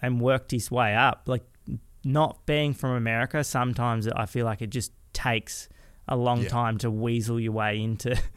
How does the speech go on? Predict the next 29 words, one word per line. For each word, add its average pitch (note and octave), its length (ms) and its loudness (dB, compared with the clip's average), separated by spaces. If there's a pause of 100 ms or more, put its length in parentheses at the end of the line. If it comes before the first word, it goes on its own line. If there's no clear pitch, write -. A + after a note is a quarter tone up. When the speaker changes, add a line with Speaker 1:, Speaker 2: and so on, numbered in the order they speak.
Speaker 1:
<laughs> - 240 -20
getting C3+ 300 0
Speaker 2:
Yeah. A#2+ 220 2
Speaker 1:
the A#2+ 60 2
job C#3 300 2
that C3 80 0
he B2+ 80 2
has, D#3+ 240 4
'cause B2+ 240 -2
it's D3 160 -2
pretty F3 260 0
cool E3+ 240 2
now. B2 200 2
Like, C#3 160 0
obviously E3 500 0
he's B2+ 100 0
an B2+ 80 0
amazing B2+ 360 2
mechanic, B2 500 -2
but A#2 260 0 (220)
to C3+ 100 -2
get D#3 200 0
the D3+ 80 0
opportunities, B2+ 960 -2
it C3 200 -6
takes C3+ 340 0
a C#3 40 -2
long C3 220 -2
time. C3+ 260 -4